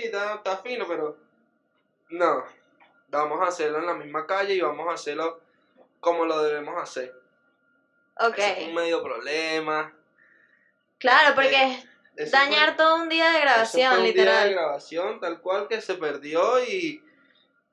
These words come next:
Speaker 1: la gente se molesta, quiero o no, la gente se molesta porque piensan que a lo mejor uno está jugando con ellos, que uno sabe. Pero no, bro, no voy a perder algo por...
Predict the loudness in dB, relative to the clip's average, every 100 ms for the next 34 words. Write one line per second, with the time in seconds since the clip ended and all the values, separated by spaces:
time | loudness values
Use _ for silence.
0 | _ -8 -8 -10 -14 -8 -6 -4 -2 -2
1 | -4 -6 -4 -4 -4 -4 -4 -6 -10 -12
2 | -8 -6 -6 -8 -8 -6 -6 -8 -10 -10
3 | -8 -8 -6 -4 -4 -6 -6 -4 -6 -8
4 | -8 -8 -6 -8 -10 -12 -12 -10 -10 -12
5 | -12 -14 -16 -16 -16 _ -10 -8 -10 -14
6 | _ _ _ _ -8 -6 -4 -8 -14 -18
7 | -12 -8 -6 -6 -6 -8 -10 -12 -16 _
8 | _ _ _ -14 -10 -8 -6 -6 -6 -4
9 | -2 -2 -2 -4 -8 _ -2 0 -2 -4
10 | -2 -4 -4 -8 -8 -6 -6 -8